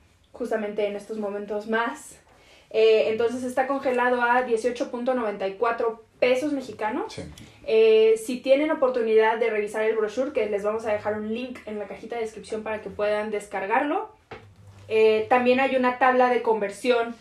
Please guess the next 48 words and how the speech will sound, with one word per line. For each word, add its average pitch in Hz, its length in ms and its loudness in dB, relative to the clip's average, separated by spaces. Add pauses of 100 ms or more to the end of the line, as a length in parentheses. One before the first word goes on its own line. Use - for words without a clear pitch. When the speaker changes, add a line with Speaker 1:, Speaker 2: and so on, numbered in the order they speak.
(360)
Speaker 1:
a, 285 520 4
eh, 220 400 0
pues, 226 140 -2
alguna 240 280 0
de 262 60 4
las 254 160 0
principales 233 600 -2
monedas 226 600 -2
que 190 400 -6
nos 202 220 -8
hemos 220 180 -4
encontrado 202 400 -6
que - 60 -14
son 202 180 -8
más 202 200 -6
frecuentes 220 680 0
y 196 60 -14
que 180 300 -8 (300)
el 208 100 -10
tipo 226 160 -2
de 220 60 2
cambio 220 240 0
puede 214 140 2
ayudarles 202 400 0
un 214 80 -10
poquito 208 260 -8
más, 277 260 -2
entre 208 200 -8
ellos 202 140 -4
están 190 260 -8
los 190 80 -14
soles 190 220 -12
peruanos, 294 500 2 (180)
Speaker 2:
Correcto. - 220 -6
Speaker 1:
los 220 120 -4
pesos 214 260 -6
colombianos, 294 800 2
los 240 160 -4
pesos 214 240 -4
chilenos, 302 680 0 (480)
y 285 220 2
también 226 280 0
si 247 100 -2
les 214 140 0
sirve 269 200 4
de 285 100 6
referencia, 294 760 2
eh, 202 800 2